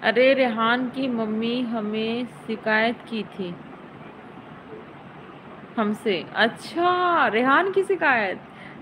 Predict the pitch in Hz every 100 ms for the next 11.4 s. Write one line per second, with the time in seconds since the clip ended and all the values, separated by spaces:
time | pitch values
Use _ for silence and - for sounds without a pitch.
0 | - 240 240 220 226 214 220 190 - 196
1 | 202 202 - - - - - - - 196
2 | 190 - - 190 180 170 180 - - -
3 | - - 233 240 226 214 220 185 185 -
4 | 226 196 175 156 - - 175 - - 175
5 | 160 160 170 - - - 226 240 285 233
6 | 214 220 240 247 - - - - - -
7 | - - - - - - - - - -
8 | - - - - - - - - - -
9 | - - - - - - - - 247 240
10 | 247 349 - 349 262 202 202 277 330 302
11 | 294 392 330